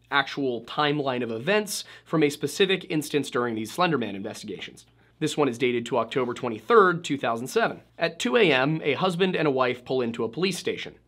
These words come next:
Both have wounds requiring bandages on them. At two thirty A M, the husband and wife both give statements to police, and the police note that they are covered in blood, human tissue, and what appear to be bone fragments. At three A M, the police notify the F B I.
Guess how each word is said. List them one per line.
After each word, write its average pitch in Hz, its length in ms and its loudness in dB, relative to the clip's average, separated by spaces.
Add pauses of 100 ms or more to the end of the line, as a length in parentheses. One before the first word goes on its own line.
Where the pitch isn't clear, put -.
(120)
Both 147 220 8
have 127 220 4
wounds 135 340 0
requiring 113 500 0
bandages 117 440 0
on 90 160 -14
them. 76 140 -20 (100)
At 147 160 2
two 151 180 0
thirty 156 360 2
A 113 180 0
M, 196 380 -2
the 135 120 -4
husband 127 360 -2
and 117 100 -2
wife 117 260 -2
both 151 220 0
give 139 160 -2
statements 117 460 -6
to - 100 -14
police, 220 560 -6 (240)
and 139 180 -4
the 127 40 -4
police 185 580 -6
note 160 540 0
that 127 260 -2
they 123 120 0
are 113 100 0
covered 127 320 -2
in 110 140 -4
blood, 226 680 2
human 220 340 -2
tissue, 147 540 0
and 175 180 -4
what 170 120 -2
appear 180 240 -4
to 165 100 -8
be 165 100 -4
bone 151 260 2
fragments. 101 600 -8 (120)
At 139 220 2
three 208 340 6
A 143 60 4
M, 151 140 2
the 151 80 0
police 151 320 -2
notify 135 320 0
the 113 160 -6
F 98 120 -16
B 117 160 -2
I. 160 300 2